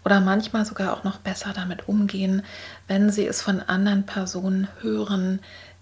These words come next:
die da durchgegangen sind. Mich hat sehr berührt, dass Carina am Ende sagen kann: „Ich lasse mich von meiner Angst nicht mehr einschränken.“ Und dass sie auch offen, sehr offen rangeht und sagt: „Und immer wenn was Neues kommt, dann frage ich rein.“ Das heißt,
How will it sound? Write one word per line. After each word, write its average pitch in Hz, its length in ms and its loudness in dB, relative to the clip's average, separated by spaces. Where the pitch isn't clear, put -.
die 208 100 0
da 196 120 2
durchgegangen 190 760 2
sind. - 400 -14
Mich 277 160 4
hat 269 160 4
sehr 233 300 4
berührt, 214 720 0
dass 196 320 -2
Carina 202 500 0
am 185 80 0
Ende 196 380 2
sagen 180 340 -6
kann: 190 300 -4
„Ich 214 260 -2
lasse 190 320 -2
mich 196 360 2
von 180 200 -4
meiner 175 400 -4
Angst 180 400 -2
nicht 185 380 -4
mehr 175 180 -4
einschränken.“ 185 920 -2
Und 208 120 6
dass 233 140 4
sie - 160 0
auch 214 400 -2
offen, 214 640 4
sehr 226 240 2
offen 220 240 0
rangeht 214 680 2
und 202 160 2
sagt: 208 380 -4
„Und 220 120 -4
immer 302 260 -2
wenn 254 120 -2
was 233 180 -2
Neues 226 380 -2
kommt, 208 300 0
dann 208 100 2
frage 185 320 -6
ich - 220 -6
rein.“ 180 280 -2
Das - 200 -4
heißt, 214 260 0